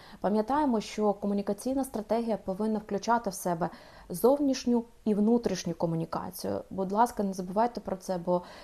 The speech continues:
це дуже важливий момент, як ви комунікуєте всередині своєї команди, як ви комунікуєте зовні, як ви будете комунікувати з різними вашими цільовими аудиторіями, які пов'язані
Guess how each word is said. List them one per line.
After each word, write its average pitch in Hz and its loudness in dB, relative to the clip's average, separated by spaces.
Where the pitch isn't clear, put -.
це 214 2
дуже 202 4
важливий 202 0
момент, 214 0
як 202 2
ви 190 -2
комунікуєте 185 0
всередині 190 2
своєї 165 0
команди, 165 -2
як 202 0
ви 240 4
комунікуєте 202 0
зовні, 175 2
як 208 0
ви 226 2
будете 226 0
комунікувати 202 0
з 170 0
різними 208 2
вашими 202 0
цільовими 190 -2
аудиторіями, 190 0
які 180 -4
пов'язані 185 0